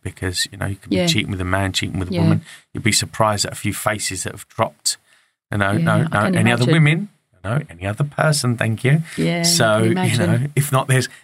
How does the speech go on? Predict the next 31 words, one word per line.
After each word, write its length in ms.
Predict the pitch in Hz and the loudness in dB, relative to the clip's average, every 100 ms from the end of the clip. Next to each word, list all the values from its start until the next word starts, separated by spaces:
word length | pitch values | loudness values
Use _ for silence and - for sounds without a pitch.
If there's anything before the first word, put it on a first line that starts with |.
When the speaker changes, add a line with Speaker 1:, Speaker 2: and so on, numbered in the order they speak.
| - | -8
Speaker 1:
there's 140 | 101 | -2
a 80 | 110 | -2
big 320 | 104 - 120 | -2 -6 -4
conversation 720 | - 139 117 107 139 143 117 87 | 0 0 0 2 2 2 0 -4
that 80 | |
needs 280 | 98 101 95 | -2 -2 -2
to 80 | - | -4
be 120 | 95 | -4
had 200 | 85 90 80 | -4 -6 -6
there. 260 | - 101 147 - - | -2 0 0 -4 -8
Speaker 2:
Yeah. 320 | 190 180 175 165 | -6 -4 -6 -6
Speaker 1:
So 480 | - 131 127 131 - _ _ _ _ _ _ - | 0 2 2 0 -6 _ _ _ _ _ _ -12
that's 240 | - 127 - | -4 -2 -2
kind 240 | 131 127 | 0 2
of 100 | 110 | 0
how, 260 | 113 117 110 | 0 0 0
how 220 | - 127 | 0 0
it 100 | 110 110 | 0 0
works 300 | 107 - - | 0 0 -4
and 120 | - | -4
how 180 | 110 98 | -4 -4
it 100 | - | -4
runs. 640 | 104 104 - - - - _ | -4 -4 -4 -6 -8 -8 _
Speaker 2:
So 120 | - 294 | 0 2
what 200 | 349 - | 4 2
other 180 | 349 | 0
purposes 580 | 302 285 254 - 247 220 - - | 0 2 0 0 -2 -2 -4 0
can 160 | 233 | 4
you, 340 | 220 214 208 196 _ | 6 4 2 -2 _
do 80 | - | 2
you 420 | 220 240 233 202 | 6 6 6 4